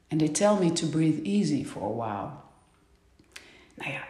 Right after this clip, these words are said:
weet je, het is nu, eh, in één week is me dit dus twee keer overkomen. En dan kun je zeggen: "Ja, Rianne, dat is puur, puur toeval, zal wel." Maar ik geloof sowieso niet in toeval. Maar ik wil je dit gewoon meegeven, omdat ten eerste,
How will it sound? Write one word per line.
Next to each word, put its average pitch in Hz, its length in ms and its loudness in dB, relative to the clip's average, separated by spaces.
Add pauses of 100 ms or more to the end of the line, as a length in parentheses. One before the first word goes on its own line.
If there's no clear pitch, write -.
(220)
weet 240 220 4
je, - 160 0
het 247 140 0
is 311 140 4
nu, 320 540 12
eh, 240 400 4
in 233 180 4
één 262 220 10
week 233 200 8
is 240 160 2
me 226 80 4
dit 233 160 2
dus 208 180 0
twee 247 240 2
keer 247 160 2
overkomen. 247 640 4
En 151 140 2
dan 151 120 4
kun 139 120 0
je 135 60 -2
zeggen: 143 280 2
"Ja, 151 160 6
Rianne, 143 340 6
dat 135 100 2
is - 80 -4
puur, 143 160 0
puur 151 400 -2
toeval, 160 420 0
zal 147 220 0
wel." 139 160 2
Maar 185 160 -2
ik 151 100 -2
geloof 156 220 0
sowieso 165 280 0
niet 185 160 4
in - 80 0
toeval. - 420 -6 (600)
Maar - 180 2
ik 254 80 2
wil 247 180 8
je 302 160 12
dit - 160 4
gewoon 220 300 4
meegeven, 175 680 4
omdat 208 420 2
ten 202 220 0
eerste, 302 440 8